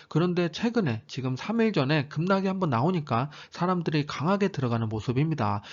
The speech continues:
그동안 못 산 게 후회됐는지 정말 강하게 매집이 들어왔는데요. 에이씨더블유아이, 요 이티에프 궁금하신 분들은 아래 댓글로 남겨주시면 제가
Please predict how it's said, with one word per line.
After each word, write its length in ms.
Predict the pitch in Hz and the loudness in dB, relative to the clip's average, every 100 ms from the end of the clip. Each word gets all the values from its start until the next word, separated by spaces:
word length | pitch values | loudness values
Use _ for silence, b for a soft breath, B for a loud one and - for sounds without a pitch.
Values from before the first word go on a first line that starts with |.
| B - | B -2
그동안 380 | 147 190 185 | 2 4 4
못 160 | 139 127 | 2 2
산 220 | 190 190 | 0 0
게 100 | 180 | 2
후회됐는지 760 | 175 175 208 135 175 170 117 147 | 2 4 4 4 2 2 0 -4
정말 360 | - 123 139 139 | -4 -4 -2 -2
강하게 360 | - 139 165 | -2 0 2
매집이 300 | 156 127 135 | 2 0 -2
들어왔는데요. 760 | 131 147 160 127 107 123 147 117 B B B - | -2 2 2 0 0 2 0 -2 B B B 2
에이씨더블유아이, 1000 | 170 202 220 214 202 208 170 123 131 107 - | 2 2 -2 0 2 4 4 2 0 -2 2
요 180 | 151 170 | 6 6
이티에프 420 | 135 - 165 156 | 4 -2 -2 -2
궁금하신 540 | 147 143 180 175 180 151 | -2 0 2 0 0 -2
분들은 420 | 117 113 151 120 B B | -2 0 0 -2 B B
아래 320 | - 135 175 | 0 2 2
댓글로 320 | 170 143 170 160 | 0 0 2 2
남겨주시면 720 | 120 139 185 190 - 147 147 | 0 0 0 0 -2 -2 -2
제가 220 | 123 | -2